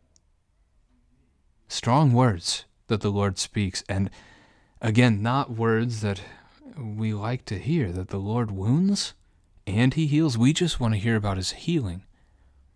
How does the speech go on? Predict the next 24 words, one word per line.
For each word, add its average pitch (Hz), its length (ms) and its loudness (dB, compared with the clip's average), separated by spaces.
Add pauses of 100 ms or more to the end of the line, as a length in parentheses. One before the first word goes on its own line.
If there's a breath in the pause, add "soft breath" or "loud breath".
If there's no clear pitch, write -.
(1300)
We 120 140 6
don't 165 140 8
want 127 120 6
to 107 60 6
hear 123 120 4
about 104 220 0
him 98 140 -2
killing. 156 380 0
We 107 100 0
want 117 160 2
to 104 60 0
hear 123 140 0
about 110 260 -2
him 107 180 2
making 107 300 -2
alive. 104 640 0 (720 soft breath)
But 95 180 -2
he 117 200 0
is 120 180 4
God. 120 360 0 (1600)
And 110 240 4
he 120 500 6 (320 loud breath)
brings 110 400 6
both 117 540 0